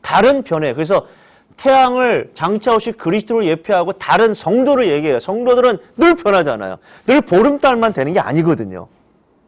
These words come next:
반달 되고 초순달이 되고 변해요. 태양만큼은 변하지 않아. 히브리서 십일 장 삼 절에 보니까 어제나 오늘이나 그리스도는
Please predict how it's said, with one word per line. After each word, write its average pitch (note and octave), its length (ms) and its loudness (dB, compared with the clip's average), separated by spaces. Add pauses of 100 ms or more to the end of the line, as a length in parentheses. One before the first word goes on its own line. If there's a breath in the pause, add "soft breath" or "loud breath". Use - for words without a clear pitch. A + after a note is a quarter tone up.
(480)
반달 D3+ 600 -4
되고 C#3+ 260 -4
초순달이 G3 580 -6
되고 D3 200 -6 (160 loud breath)
변해요. D3 420 -2 (320 loud breath)
태양만큼은 C#4+ 760 2
변하지 E3+ 340 -4
않아. - 280 -16 (1080)
히브리서 G#3+ 400 -2
십일 G#3 320 -6
장 F#3 160 -4
삼 E3+ 180 -6
절에 D#3 160 -2
보니까 C#3+ 520 -2 (420 soft breath)
어제나 E3 460 0
오늘이나 C#3+ 460 -4
그리스도는 C#3 520 -6